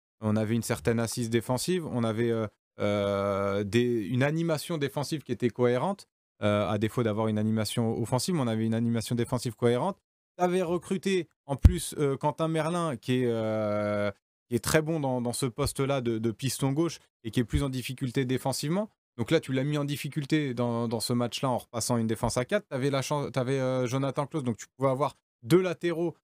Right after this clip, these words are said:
assez offensifs pour, euh, justement mettre la pression sur, sur cette défense-là, euh, lyonnaise. Parce qu'on dit aussi beaucoup le trois cinq deux, c'est, c'est, ça peut être défensif, le, le système en cinq trois deux ou trois cinq deux.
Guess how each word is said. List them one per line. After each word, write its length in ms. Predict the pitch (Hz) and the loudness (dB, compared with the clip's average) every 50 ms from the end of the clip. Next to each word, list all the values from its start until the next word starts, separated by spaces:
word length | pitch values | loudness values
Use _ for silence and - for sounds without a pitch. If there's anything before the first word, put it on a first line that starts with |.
| _ - | _ -6
assez 220 | 127 - - 151 | -4 -2 0 0
offensifs 520 | 147 131 - - 143 123 - 185 202 190 - _ | 0 0 0 0 -2 -2 0 -2 -2 -4 -4 _
pour, 220 | - 139 123 127 127 | -2 0 2 2 2
euh, 60 | 120 _ _ _ _ | 0 _ _ _ _
justement 320 | 120 113 - 147 147 143 139 | -8 -2 0 0 0 0 0
mettre 220 | 139 139 127 - | -2 -2 -2 -2
la 100 | 135 127 | -2 -4
pression 320 | - - 131 - - 151 | -2 -4 -6 -4 -4 -4
sur, 200 | 131 - 139 120 | -4 -2 -2 -2
sur 180 | - - 120 113 | -2 -4 -4 -2
cette 220 | - - 131 123 | 0 0 2 2
défense-là, 540 | 113 123 117 - 127 117 - - 131 127 123 | 2 2 2 0 -2 -2 0 0 0 0 2
euh, 280 | 117 113 113 113 113 113 | 2 2 2 2 0 0
lyonnaise. 400 | 110 113 131 156 202 226 196 143 - _ _ _ _ _ - - - | 0 0 0 0 0 -2 -4 -4 -8 _ _ _ _ _ -20 -8 -4
Parce 120 | 151 - | -2 -2
qu'on 140 | - 170 165 | 0 0 0
dit 160 | 160 160 185 | 2 2 0
aussi 300 | 180 151 147 131 - 190 | 0 0 -2 -4 -4 -4
beaucoup 280 | 156 143 139 131 - 156 | -4 -4 -4 -4 -2 0
le 120 | 143 135 | 0 0
trois 180 | 123 - - 131 | 0 0 -2 -2
cinq 220 | - - 131 135 | 0 0 -2 0
deux, 100 | 139 151 | 0 -2
c'est, 200 | 151 - - 123 | -2 -2 -2 -2
c'est, 260 | 110 - 120 117 113 107 | 0 0 0 0 0 0
ça 180 | - - 117 | 0 0 -2
peut 140 | 104 - 123 | -2 0 -2
être 100 | 120 117 | 0 2
défensif, 540 | 113 123 113 - 123 117 - - 135 - - | 2 0 2 0 -2 -2 -2 -4 -6 -2 -2
le, 1040 | 117 110 110 110 110 110 110 110 110 107 104 104 107 104 104 104 104 104 104 98 95 | 0 0 2 2 2 0 0 0 0 0 2 2 2 2 0 0 0 -2 -2 0 0
le 140 | 104 110 104 | 0 0 0
système 360 | - - 110 - - 127 120 | 0 -2 -2 -2 0 0 0
en 60 | 113 | 0
cinq 220 | 107 - 113 107 - | -2 -2 -2 -2 -2
trois 180 | - - 110 | 0 0 2
deux 80 | 113 123 | 2 2
ou 100 | 123 117 | 0 0
trois 200 | - - 110 104 | -2 -2 -4 -2
cinq 200 | - 113 113 117 | 0 0 0 0
deux. 120 | 131 131 | 0 -2